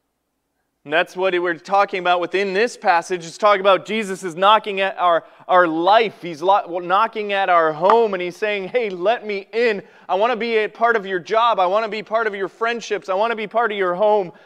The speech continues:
I want to be part of everything that's taking place. I want to be invited in." And he's saying, "I am knocking at your door to be invited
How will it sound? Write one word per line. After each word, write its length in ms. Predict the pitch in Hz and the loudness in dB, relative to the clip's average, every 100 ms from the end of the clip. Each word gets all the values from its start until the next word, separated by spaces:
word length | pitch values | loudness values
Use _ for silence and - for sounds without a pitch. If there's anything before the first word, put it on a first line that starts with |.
| - | -8
I 60 | 202 | -2
want 140 | 233 | 0
to 40 | 233 | 0
be 120 | 226 | -4
part 260 | 220 240 | 4 4
of 80 | 226 | 4
everything 540 | 208 220 254 - 240 226 | 0 0 -4 -4 -6 -4
that's 180 | 214 | -6
taking 380 | - 233 226 214 | -4 -4 -4 -10
place. 360 | - 220 208 196 | -4 -2 -2 -2
I 120 | 180 | -2
want 260 | 190 214 247 | 2 2 2
to 60 | |
be 180 | 233 233 | -2 -4
invited 560 | 214 165 220 262 240 202 | -6 2 4 4 2 0
in." 420 | 240 247 165 131 - - - | 0 0 -2 -12 -20 -20 -4
And 140 | 208 | -2
he's 120 | 220 | -2
saying, 300 | 208 240 226 214 | -2 -2 -2 -2
"I 140 | 208 226 | 0 2
am 340 | 214 202 190 | 2 -2 -2
knocking 540 | 220 277 285 277 269 | 2 2 2 -2 -4
at 160 | 254 214 | -4 -4
your 120 | 233 | -4
door 380 | 190 226 233 233 | -2 2 4 2
to 180 | 185 214 | 0 -6
be 340 | 214 208 208 - | -4 -6 -8 -10
invited 800 | 170 160 170 180 175 175 165 | -12 -8 -6 -6 -4 -4 -6